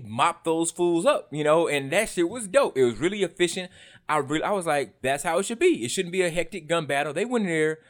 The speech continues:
mopped them boys, and they were about to get away with it. And then, to me, it just seemed, like, kinda,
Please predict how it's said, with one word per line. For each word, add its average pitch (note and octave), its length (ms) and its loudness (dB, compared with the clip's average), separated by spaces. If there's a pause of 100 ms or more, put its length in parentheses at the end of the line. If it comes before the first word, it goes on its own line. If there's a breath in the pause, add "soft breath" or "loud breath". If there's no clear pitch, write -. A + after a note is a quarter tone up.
(480 soft breath)
mopped C#3+ 420 2
them B2 180 2
boys, G2 440 -6 (320 soft breath)
and C3 120 0
they G#3+ 100 6
were B3 60 6
about D#3 220 -2
to F3+ 60 -14
get F#3+ 120 0
away D#4 240 0
with B2+ 240 -2
it. - 80 -20 (260 soft breath)
And C3+ 200 -2
then, G#3+ 340 0
to F3 120 -4
me, G#3 480 -2
it E3 120 -2
just E3+ 220 -2
seemed, E3+ 520 -6 (120)
like, C3+ 360 -4
kinda, E3+ 440 -4